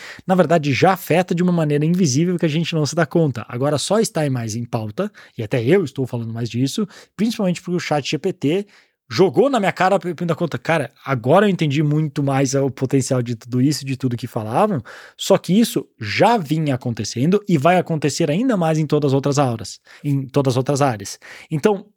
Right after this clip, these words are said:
se nós não tivermos uma equipe que é flexível, que se adapta e que tem uma alta densidade de talento, o que que vai acontecer? A gente pode usar um pouco uma das técnicas que o Charlie Munger,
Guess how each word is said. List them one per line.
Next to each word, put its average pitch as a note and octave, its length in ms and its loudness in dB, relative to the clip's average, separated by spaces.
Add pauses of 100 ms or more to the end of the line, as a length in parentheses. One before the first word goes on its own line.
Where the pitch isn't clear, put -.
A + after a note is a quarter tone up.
se - 220 2
nós C#4 180 4
não A3+ 160 4
tivermos C3 580 0
uma D3 200 0
equipe A2 420 -2 (1160)
que - 120 -10
é G2+ 60 -4
flexível, B2+ 640 0 (540)
que A#2 120 -8
se - 140 0
adapta D3+ 640 0
e C#3+ 80 -8
que - 80 -16
tem D3 140 2
uma C#3+ 100 2
alta D#3+ 220 4
densidade A#2+ 440 -2
de G2+ 80 -8
talento, A#2+ 640 -2 (640)
o E3+ 100 4
que - 200 2
que A3 340 -2
vai D3+ 220 2
acontecer? C3 580 -2 (180)
A - 40 -10
gente A#2 240 -8
pode B2+ 200 -2
usar B2+ 140 2
um C3+ 120 2
pouco F3 420 0
uma D3 200 0
das B2 260 -2
técnicas D#3 600 -4
que - 160 -10
o A2+ 80 -6
Charlie D3+ 380 2
Munger, A#2+ 400 0